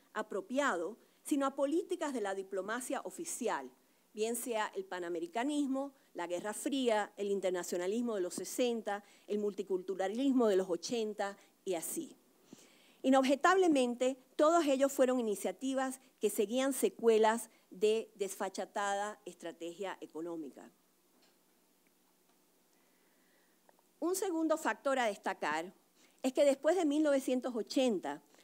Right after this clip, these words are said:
la fijeza de un mercado especializado de arte latinoamericano bajo la forma de ventas al público patrocinadas por las casas de subasta internacional,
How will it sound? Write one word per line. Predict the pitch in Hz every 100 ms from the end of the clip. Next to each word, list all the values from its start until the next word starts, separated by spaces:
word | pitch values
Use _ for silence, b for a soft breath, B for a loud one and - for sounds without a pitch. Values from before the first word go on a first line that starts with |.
| b b -
la | 240
fijeza | 269 262 349 381 349
de | 269
un | 277
mercado | 254 233 277 294
especializado | 294 220 220 190 190 269 269 240
de | 208
arte | 233 254
latinoamericano | 226 196 185 170 170 180 262 254 185 165 b b -
bajo | 180 190
la | 185
forma | 170 - 285 277 240 185
de | 185
ventas | 180 226 233 226
al | 180
público | - 269 226 170 -
patrocinadas | - 165 175 - 180 196
por | - 202
las | 170
casas | - 202 254 220
de |
subasta | 190 175 185 202
internacional, | 220 196 165 160 - 165 180 196